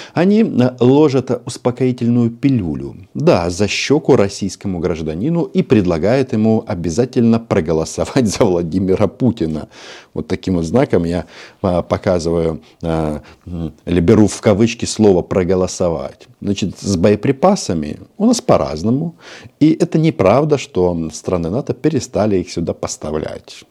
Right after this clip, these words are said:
Вот просто мы должны это зафиксировать. А вот насчет дронов, это очень-очень интересно. Значит, э,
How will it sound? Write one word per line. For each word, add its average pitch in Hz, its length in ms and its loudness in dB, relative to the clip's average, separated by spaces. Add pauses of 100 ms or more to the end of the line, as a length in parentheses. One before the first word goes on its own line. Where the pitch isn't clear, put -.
(180)
Вот 277 180 -2 (140)
просто - 580 0 (260)
мы 87 160 -4
должны 82 360 0
это 107 200 0
зафиксировать. 78 920 -8 (420)
А 90 140 0
вот 87 180 0
насчет 87 600 0
дронов, 87 1040 4 (220)
это - 400 -2
очень-очень 82 760 0
интересно. - 760 -10 (400)
Значит, 95 480 2 (120)
э, 95 400 4